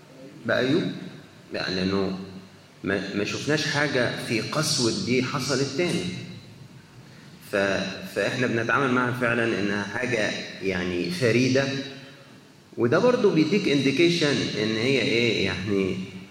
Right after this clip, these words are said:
ربنا بيميز إيه اللي يسمح بيه وإيه اللي ما يسمحش بيه والمين. كتير لما يجي واحد يقول،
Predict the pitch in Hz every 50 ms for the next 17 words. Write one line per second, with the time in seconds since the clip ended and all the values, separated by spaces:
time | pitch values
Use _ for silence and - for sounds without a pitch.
0 | - - - - - - 117 107 110 135 170 170 - - 127 123 131 143 135 110
1 | 101 90 - - - - - - - - - - - - - - - - - -
2 | - - 135 151 143 127 123 143 - - - 113 107 95 95 98 101 117 135 127
3 | - - 120 123 117 110 107 - - 127 127 127 - 117 113 127 131 - 117 123
4 | 123 120 120 123 131 131 127 107 92 90 92 90 87 87 - - - - - -
5 | - - - - - - - - - - - - - - - - - - - -
6 | - - - 165 180 180 170 151 135 131 143 156 135 139 143 143 139 135 131 131
7 | 131 139 139 135 131 127 127